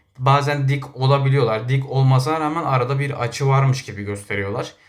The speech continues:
O şekilde soruları atlamamak lazım. Yanlış çıkar çünkü. Şimdi diğer bir durumda da getirmişim ben burada bir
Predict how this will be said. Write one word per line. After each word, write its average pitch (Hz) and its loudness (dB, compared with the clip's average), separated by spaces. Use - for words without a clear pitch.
O 135 -2
şekilde 143 2
soruları 139 2
atlamamak 127 0
lazım. 123 -2
Yanlış 120 0
çıkar - -10
çünkü. 98 -14
Şimdi 135 0
diğer 175 2
bir 175 -2
durumda 175 2
da 202 0
getirmişim 156 -2
ben 156 4
burada 147 -2
bir 147 0